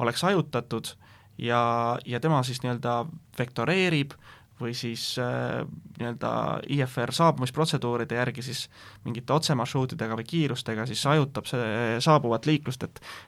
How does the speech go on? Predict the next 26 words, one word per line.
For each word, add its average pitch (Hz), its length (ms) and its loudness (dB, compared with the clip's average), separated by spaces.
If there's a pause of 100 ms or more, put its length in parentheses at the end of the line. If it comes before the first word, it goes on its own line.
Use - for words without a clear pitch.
et - 80 -10
sellisest, 117 480 0
äh, 120 240 2
kaootilisest 135 640 4
saabumisvoost 127 720 4
tekiks 104 320 -6
mingisugune, 113 480 -2
äh, - 640 -10
loogiline 117 560 2
jada 131 220 6 (340)
ja, 110 160 2 (240)
ja 113 220 0
et 120 100 -4
need 120 140 2
lennukid 127 340 2
nagu 117 160 0
jõuaksid 123 320 2
maanduda 117 460 6
ja 120 80 2
raja 131 180 6
vabastada 107 460 -4
ja - 100 -4
siis, - 220 -8 (760)
ja 127 80 -2
siis, 117 320 0
äh, 117 300 0